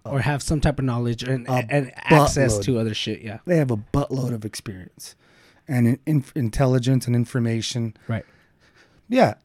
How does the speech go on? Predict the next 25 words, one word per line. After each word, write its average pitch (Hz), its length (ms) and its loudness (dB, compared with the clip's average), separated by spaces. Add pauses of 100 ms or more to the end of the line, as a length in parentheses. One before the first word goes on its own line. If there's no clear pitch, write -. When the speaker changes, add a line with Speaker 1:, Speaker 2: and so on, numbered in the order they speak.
(120)
Speaker 1:
and 160 160 2
if 135 200 2
they 202 240 8
can 208 180 0
come 202 220 8
together 160 560 6 (120)
as 139 200 2
a 139 60 6
group 127 360 6
and 120 140 2
say, 131 220 4
"You 135 160 4
know 226 140 6
what? 240 360 4 (540)
This 156 260 0
dude 185 340 4
did 226 220 4
it," 285 180 0 (1000)
that's 110 120 -10
good 110 140 -6
enough 104 140 -6
for - 120 -12
me. 98 160 -8 (140)
Speaker 2:
Right. 107 220 -8 (300)
Speaker 1:
And 156 400 4